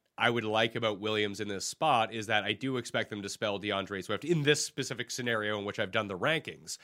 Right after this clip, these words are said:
But at least he catches passes, where I just don't know if that's just a part of Patterson's game.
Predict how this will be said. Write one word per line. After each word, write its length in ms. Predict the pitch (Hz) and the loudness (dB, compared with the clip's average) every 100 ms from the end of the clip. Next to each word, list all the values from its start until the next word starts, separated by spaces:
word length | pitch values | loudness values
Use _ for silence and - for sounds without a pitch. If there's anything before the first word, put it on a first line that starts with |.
| - - - | -18 -8 4
But 160 | 131 | 6
at 80 | 143 | 8
least 140 | 202 202 | 6 2
he 60 | |
catches 260 | 147 113 - | -2 -4 -6
passes, 580 | 107 131 143 - - - | -6 -4 -6 -10 -12 -6
where 240 | 107 101 | -4 -2
I 120 | 98 | -2
just 160 | 123 127 | -2 -2
don't 160 | 147 123 | -2 0
know 160 | 113 | -2
if 100 | 104 _ | -2 _
that's 220 | 120 113 | -2 -2
just 140 | 110 - | -6 -10
a 20 | |
part 200 | - 107 | -6 -6
of 60 | 98 | 0
Patterson's 400 | 107 101 - 90 | 0 0 -6 -6
game. 260 | 104 98 | -4 -4